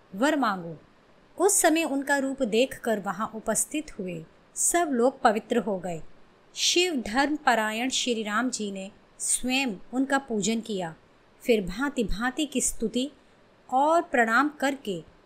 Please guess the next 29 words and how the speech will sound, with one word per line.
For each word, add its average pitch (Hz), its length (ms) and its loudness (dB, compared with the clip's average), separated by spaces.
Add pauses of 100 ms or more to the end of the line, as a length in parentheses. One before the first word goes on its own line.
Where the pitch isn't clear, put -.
(160)
उन्होंने 269 580 4
भगवान 214 520 0
शिव 269 280 0
से 226 340 0 (380)
लंका 302 380 2
में 294 160 2
रावण 240 320 2
के 254 160 -2
साथ 226 300 0 (160)
होने 240 240 -2
वाले 226 240 -2
युद्ध 220 340 0
में 202 260 -2 (440)
अपने 285 280 0
लिए 233 380 0
विजय 220 360 0
की 233 180 -6
प्रार्थना 214 520 -4
की। 160 260 -10 (560)
तब 208 160 2
राम 226 300 2
भक्ति 208 360 -4
से 240 160 0
प्रसन्न 208 440 -4
हुए। 220 400 -4 (400)
महेश्वर 254 540 8
ने 233 160 0
कहा, 180 360 -6 (800)
"महाराज, 214 640 2